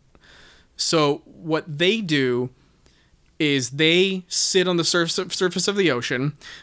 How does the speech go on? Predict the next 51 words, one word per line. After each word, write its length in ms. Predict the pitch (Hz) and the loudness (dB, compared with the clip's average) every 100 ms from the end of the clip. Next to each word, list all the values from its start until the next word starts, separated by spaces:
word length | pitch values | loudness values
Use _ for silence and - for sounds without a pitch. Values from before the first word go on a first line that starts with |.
| - | -6
the 100 | 135 | -2
sun 300 | - 156 170 | 2 2 2
shines 320 | 185 185 165 | 2 0 0
down 260 | 147 131 | 0 0
on 120 | 127 123 | -2 -2
them 260 | 127 143 - - _ | -2 -4 -8 -20 _
and 120 | 135 | -8
hits 240 | 123 247 - | -4 -2 0
them, 320 | 147 135 151 - _ | 0 0 -4 -8 _
and 100 | 143 | -2
their 100 | 165 | 0
little 180 | 185 180 | 0 0
bodies 540 | 180 190 170 156 - | 2 2 2 2 -2
reflect 400 | 139 - 202 202 | -8 -4 -2 -2
that 180 | 196 165 | 0 0
light 360 | 165 165 - 151 | 0 -2 -2 0
back 240 | 147 - - | 0 0 -6
out. 300 | 127 - - _ _ _ _ - - | -6 -8 -20 _ _ _ _ -20 -18
So 180 | - 147 | -6 -2
their 100 | 170 | 2
little 160 | 202 | 2
bodies 380 | 196 185 180 170 | 2 2 2 0
absorb 400 | 135 127 160 180 | -4 -2 0 0
the 80 | 196 | 0
solar 340 | - 196 202 | 0 2 2
energy 500 | 180 143 131 131 131 - _ | 2 0 -2 -2 -2 -6 _
and 120 | 139 135 | -4 -2
shoot 240 | - 190 | 0 0
that, 220 | 180 - | -2 -2
that 160 | 165 135 | -2 0
light 160 | 147 170 | -2 0
back 240 | 147 135 | -2 0
out, 220 | 160 - | 0 -2
keeping 420 | - 233 220 190 | 0 0 2 0
ocean 360 | 175 180 175 170 | 2 2 2 -2
temperatures 600 | 165 147 147 151 143 - - _ | -2 -2 -4 -2 -2 -4 -8 _
lower. 560 | 147 156 147 117 - - - - - - | -2 2 2 0 -12 -20 -20 -20 -16 0
Now, 160 | 170 | 2
granted, 320 | 165 247 151 165 | 2 2 2 2
you 60 | |
might 120 | 208 | 2
be 120 | 160 160 | 2 2
thinking, 320 | 156 147 - | 0 -2 -2
"That's 320 | 196 180 - | 0 0 0
fucking 340 | - 175 165 160 | 0 0 0 -2
stupid. 300 | - 226 202 | 0 0 0
These 160 | 160 | 0
are 60 | 147 | -2
tiny 260 | - 165 160 | -2 0 2
little 200 | 151 139 | 0 -2
creatures. 500 | 220 190 226 208 | -2 -2 0 -2